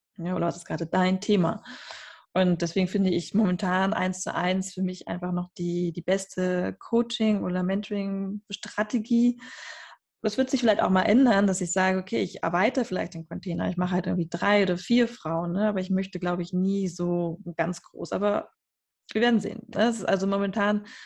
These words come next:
bin ich auf jeden Fall fürs Eins zu eins, weil ich einfach finde, dass da, ähm, am meisten Austausch passieren kann, ich mich auch am meisten mit deinem Energiefeld verbinden kann und wirklich auch dort die blinden Flecken finden kann. Also das ist für mich, ähm,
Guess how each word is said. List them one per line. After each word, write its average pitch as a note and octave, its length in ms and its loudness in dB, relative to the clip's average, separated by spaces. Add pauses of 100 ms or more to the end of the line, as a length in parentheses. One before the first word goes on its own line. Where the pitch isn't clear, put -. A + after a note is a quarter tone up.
(100)
bin G3 140 0
ich F#3+ 220 -2
auf - 140 -2
jeden F#3+ 200 0
Fall F3+ 240 -2
fürs F3 280 -8
Eins F3+ 280 0
zu - 120 -4
eins, A3+ 380 4
weil F3+ 120 2
ich F3+ 140 -2
einfach F3+ 520 -2
finde, F#3 280 4
dass F3+ 180 -2
da, F3+ 340 2 (880)
ähm, F3+ 580 4
am F3+ 160 2
meisten F#3+ 380 2
Austausch A3+ 480 0
passieren A3 440 -2
kann, G#3+ 260 0
ich G3 140 -6
mich F#3 220 -2
auch F3+ 120 -2
am F3+ 100 -2
meisten F3+ 540 -2
mit F3+ 120 -4
deinem F3+ 180 0
Energiefeld G3 680 0
verbinden A3+ 480 -2
kann G3 260 -4
und F#3 140 -2
wirklich F#3+ 340 -8
auch F#3 280 0 (720)
dort F#3 320 2 (160)
die G3 80 0
blinden G3 380 2
Flecken F3+ 340 -2
finden F3+ 360 -2
kann. E3+ 220 -4
Also F3 180 -4
das F#3 100 -6
ist - 140 -10
für F3+ 80 -4
mich, F3+ 280 -4 (360)
ähm, F3 540 -2